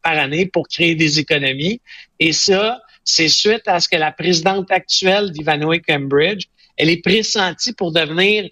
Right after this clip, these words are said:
la, la, comme la grande patronne des services, euh, de la santé.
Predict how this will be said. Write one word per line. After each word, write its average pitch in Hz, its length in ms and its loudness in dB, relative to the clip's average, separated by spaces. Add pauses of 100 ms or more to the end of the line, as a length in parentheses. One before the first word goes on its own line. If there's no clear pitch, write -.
(280)
la, 151 220 0
la, 143 160 -2
comme 165 220 -2
la 151 160 0
grande 185 420 0
patronne 180 680 -2
des 147 160 -6
services, 165 600 2
euh, 147 220 2
de 143 180 -10
la 151 120 0
santé. 165 580 -2